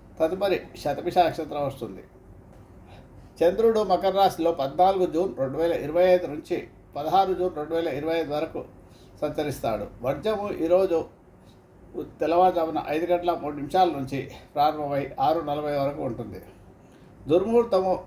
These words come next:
మధ్యాహ్నం పన్నెండు గంటల నలభై మూడు నిమిషాల నుంచి ఒంటి గంట ముప్పై ఐదు నిమిషాల వరకు, తిరిగి మధ్యాహ్నం మూడు గంటల ఇరవై ఒక్క నిమిషం నుంచి నాలుగు గంటల పదకొండు నిమిషాల వరకు.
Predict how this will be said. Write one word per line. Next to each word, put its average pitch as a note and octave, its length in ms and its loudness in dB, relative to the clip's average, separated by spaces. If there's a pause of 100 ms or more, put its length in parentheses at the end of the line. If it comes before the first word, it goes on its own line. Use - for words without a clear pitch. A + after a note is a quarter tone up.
మధ్యాహ్నం E3+ 720 2
పన్నెండు F3+ 240 -2
గంటల F3 280 4
నలభై D#3 300 0
మూడు E3 160 -4
నిమిషాల E3 340 2
నుంచి D3+ 300 -6
ఒంటి C#3 240 -4
గంట D#3+ 200 -2
ముప్పై D3 300 -2
ఐదు D3+ 120 -4
నిమిషాల D3+ 320 -2
వరకు, C#3 380 0 (540)
తిరిగి F#3 460 4 (100)
మధ్యాహ్నం F3 560 2
మూడు E3+ 160 2
గంటల E3+ 240 -2
ఇరవై E3 280 2
ఒక్క E3 140 -6
నిమిషం D3+ 300 -4
నుంచి D3+ 280 -4
నాలుగు D#3 280 -4
గంటల D3 200 -4
పదకొండు C#3 320 -2
నిమిషాల B2 320 -4
వరకు. A2+ 340 -6